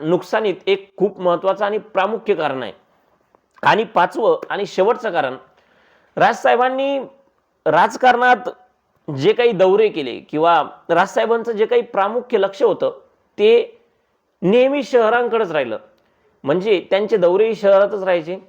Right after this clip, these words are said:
कधी शेतीच्या बांधावर राज साहेब तुम्हाला जास्त दिसले नसतील जसे बाकी नेते दिसतात. त्यामुळं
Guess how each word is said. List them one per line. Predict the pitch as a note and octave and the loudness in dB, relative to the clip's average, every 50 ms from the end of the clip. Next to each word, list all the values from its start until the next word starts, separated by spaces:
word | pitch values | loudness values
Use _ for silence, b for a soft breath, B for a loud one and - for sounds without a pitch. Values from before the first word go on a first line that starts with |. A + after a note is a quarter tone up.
| _ _ _ _ _ _ _ _ _ _ _ | _ _ _ _ _ _ _ _ _ _ _
कधी | F#3+ F#3 F#3 A#3 A#3 A3 E3+ | 0 0 0 -2 -4 -4 -8
शेतीच्या | D#3+ - - G3 E3+ D#3+ G#3 G3 A#3+ A#3 | -10 -2 0 0 0 0 -2 -2 -2 0
बांधावर | G3 F#3 F3 F#3 G3 G#3 G#3+ A#3 G3+ | 0 0 0 0 0 2 2 2 2
राज | G3+ G3+ G3 | 2 0 0
साहेब | - - A3+ A3 A3 | -2 -4 -4 -2 -2
तुम्हाला | A#3 A3 A3+ A3+ G#3 | -2 0 0 0 0
जास्त | G#3 G3+ G3+ - | 0 -2 -2 -2
दिसले | A3 F3 E3 D#3+ - G#3+ A3 | -4 -2 -2 -4 -2 -2 0
नसतील | A3 G3+ D#3+ - D#3+ D#3 D#3 | 0 0 -2 -2 -6 -6 -2
जसे | D#3+ F3 - - G3 E3+ | -2 -2 0 0 0 0
बाकी | C#3 C3 C#3+ D3 D3 - G#3+ | 0 0 -2 -2 -2 -2 -4
नेते | G#3+ G3+ F3 E3+ F#3 | -4 -4 -4 -4 -6
दिसतात. | D3+ C#3+ - - F#3+ - - - _ _ _ _ _ _ _ _ _ _ _ _ _ _ _ _ _ | -8 -8 -4 -4 -4 -4 -4 -6 _ _ _ _ _ _ _ _ _ _ _ _ _ _ _ _ _
त्यामुळं | F#3+ G#3 A#3+ B3 A#3+ A3+ A3 G#3 | 0 2 2 2 2 2 2 2